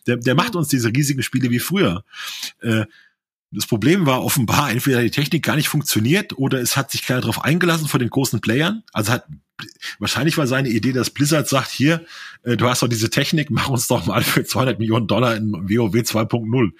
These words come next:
Das ist nie passiert. Sondern er musste dann mit der Technik hausieren gehen, musste zu kleinen Indie-Teams gehen, die damit mit zwanzig, dreißig Mann ein Spiel entwickelt haben, was nichts wurde.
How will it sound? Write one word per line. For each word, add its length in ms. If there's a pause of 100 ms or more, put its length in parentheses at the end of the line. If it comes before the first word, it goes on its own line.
(260)
Das 120
ist 160
nie 160
passiert. 600 (320)
Sondern 200
er 100
musste 280
dann 180
mit 120
der 80
Technik 400
hausieren 500
gehen, 380 (840)
musste 340
zu 180
kleinen 320
Indie-Teams 600
gehen, 420
die 120
damit 400 (380)
mit 160
zwanzig, 340
dreißig 300
Mann 100
ein 40
Spiel 200
entwickelt 380
haben, 200
was 160
nichts 220
wurde. 380